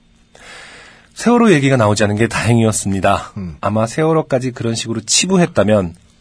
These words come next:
Speaker 1: 어머니가 그렇게 얌전하게 저를 데리고 나오시는 걸로 끝나지 않았을 것 같다는 생각이 듭니다.
Speaker 2: 그럴 수도 있습니다.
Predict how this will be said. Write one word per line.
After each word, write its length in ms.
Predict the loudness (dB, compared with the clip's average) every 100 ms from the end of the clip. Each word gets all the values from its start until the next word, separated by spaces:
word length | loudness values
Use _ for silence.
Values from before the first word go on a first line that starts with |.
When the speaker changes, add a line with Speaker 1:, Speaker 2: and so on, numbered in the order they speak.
| -10
Speaker 1:
어머니가 420 | -4 -2 -2 -4
그렇게 340 | -4 -8 -2 -2
얌전하게 520 | 0 0 0 0 -4
저를 260 | -4 -4
데리고 300 | -4 -6 -6
나오시는 480 | -6 -6 -6 -8 -8
걸로 180 | -10 -10
끝나지 480 | -10 -8 -8 -8 -10 -10
않았을 400 | -10 -10 -12 -16
것 80 |
같다는 400 | -16 -16 -12 -8 -8
생각이 460 | -8 -8 -10 -10
듭니다. 380 | -10 -10 -10 -18 _ 0
Speaker 2:
그럴 140 | 0
수도 140 | 0 -8
있습니다. 300 | -10 -18